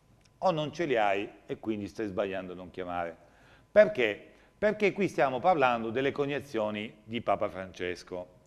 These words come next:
Allora, state già cominciando a chiederci le cognazioni duemiladiciassette, appena possibile vi daremo le quotazioni.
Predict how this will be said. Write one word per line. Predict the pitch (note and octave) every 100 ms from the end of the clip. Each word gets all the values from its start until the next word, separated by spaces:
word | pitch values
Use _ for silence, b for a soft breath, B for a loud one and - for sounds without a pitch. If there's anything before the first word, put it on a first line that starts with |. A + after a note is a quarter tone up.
| b b b b b
Allora, | - F3+ D#3+ C3
state | D#3+ D#3 C#3
già | F3+
cominciando | F3 D#3+ C3 D3+ C#3
a |
chiederci | - C#3+ C#3+ B2+ -
le | A#2+
cognazioni | A#2+ A#2+ A#2 C3 B2
duemiladiciassette, | A#2+ B2 A#2+ G#2+ B2+ - E3 F3 F3 - D#3 D3 B B B -
appena | A2 - C3+ C3
possibile | B2 G#2+ - B2+ A#2+
vi | A2
daremo | A2 A2 G#2+
le | G#2
quotazioni. | G#2+ G#2 A#2 - D#3+ F3 E3 D#3+